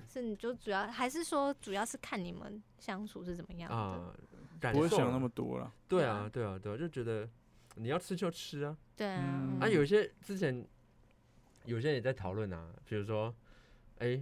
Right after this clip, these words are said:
Speaker 2: 我要去吃晚餐，或者我要去买宵夜，你要不要吃？
Speaker 1: 嗯。
Speaker 2: 不要，太晚了。我买回来了，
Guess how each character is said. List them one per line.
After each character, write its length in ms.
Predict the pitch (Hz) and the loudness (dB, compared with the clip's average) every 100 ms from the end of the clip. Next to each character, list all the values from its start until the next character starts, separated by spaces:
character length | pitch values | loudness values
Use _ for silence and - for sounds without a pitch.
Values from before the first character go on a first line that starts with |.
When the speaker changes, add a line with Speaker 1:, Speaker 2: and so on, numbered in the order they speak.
| 135 - | -6 -8
Speaker 2:
我 120 | 98 | -4
要 100 | 107 | -4
去 80 | 113 | -4
吃 200 | - 104 | -4 -4
晚 140 | 85 | -4
餐， 260 | 87 85 95 | -6 -8 -6
或 80 | 113 | -4
者 100 | 113 | -2
我 100 | 101 | -2
要 60 | |
去 220 | 104 113 | -2 -4
买 180 | 104 87 | -2 -4
宵 160 | 87 90 | -6 -6
夜， 140 | 95 | -4
你 80 | 95 | -4
要 80 | 104 | -2
不 60 | |
要 80 | 110 | -2
吃？ 340 | - - 95 95 - - | -4 -8 -8 -8 -16 -10
Speaker 1:
嗯。 340 | 254 269 254 | -6 -6 -6
Speaker 2:
不 60 | 269 | -2
要， 180 | 135 123 - - - | 0 -2 -8 -20 -6
太 140 | 139 | -4
晚 180 | 117 - | -4 -4
了。 100 | - - - - - - | -12 -16 -20 -20 -20 -6
我 160 | 131 160 | 2 8
买 180 | 175 170 | 10 12
回 100 | 175 | 12
来 200 | 190 175 | 12 12
了， 260 | 165 110 | 10 6